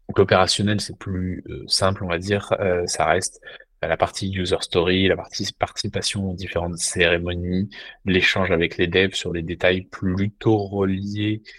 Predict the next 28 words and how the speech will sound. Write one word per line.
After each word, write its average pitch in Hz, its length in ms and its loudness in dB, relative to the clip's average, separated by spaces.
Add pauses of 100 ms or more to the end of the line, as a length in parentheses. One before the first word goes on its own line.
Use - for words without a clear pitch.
(220)
techniques, 98 520 0
plutôt 98 340 -4
reliés 92 360 0
très, - 380 -6
très, 104 540 -2
euh, 90 340 4
bas 90 240 2
niveau. 95 440 -2 (500)
Et, 98 260 0
euh, 85 380 2
et - 100 -8
donc, 92 380 -6
euh, 60 440 -4 (340)
c'est - 560 -4
ce - 140 -2
qui - 120 -10
va 85 100 4
nous 85 140 -8
permettre, 95 500 0
en - 60 -10
fait, 98 160 -6 (260)
d'avoir 92 380 4
de 90 80 4
l'impact 85 340 0
sur - 140 -2
l'évolution 87 420 -2
du 92 140 -4
produit, 90 520 -4